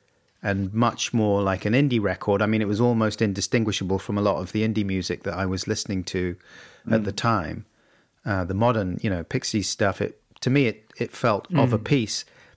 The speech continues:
Speaker 2: Yeah.
Speaker 1: and not dated in any way. But Rubber Soul sounded a bit older, but just the songs were so good.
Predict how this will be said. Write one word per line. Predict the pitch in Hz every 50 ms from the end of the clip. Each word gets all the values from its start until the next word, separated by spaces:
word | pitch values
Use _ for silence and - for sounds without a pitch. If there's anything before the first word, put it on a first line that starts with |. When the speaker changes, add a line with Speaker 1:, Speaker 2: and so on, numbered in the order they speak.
| _ - _ _ _ _ _ -
Speaker 2:
Yeah. | - 113 110 101 95
Speaker 1:
and | 127 127 123 120 120 120 117 110 - _ - -
not | 135 135 127 - 107
dated | - 127 123 120 120 - 113 110
in | 110 113
any | 117 117 117 110
way. | 104 107 104 98 92 85 90 - _ _ _ _ _ _ _ _ _ _ _ _ -
But | - 127 117 - -
Rubber | - 143 143 160 170 180 175 175
Soul | 156 - - 170 156 151 135
sounded | - - 147 143 139 127 123
a | 131
bit | 117 - - 214 220 - -
older, | 143 123 113 107 107 110 123
but | 123 - 139 131 -
just | - 147 - -
the | - 117
songs | - - - 190 196 180 147 - 113
were | 98
so | - - - - 175 170 170 160 147
good. | 123 - 165 165 147 117 92 85 -